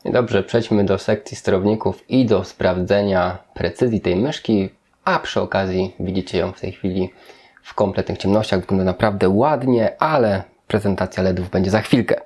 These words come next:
Natomiast spójrzmy sobie na software. Mamy konfigurację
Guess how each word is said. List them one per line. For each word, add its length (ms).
Natomiast 500
spójrzmy 500
sobie 400
na 400
software. 720
Mamy 200
konfigurację 720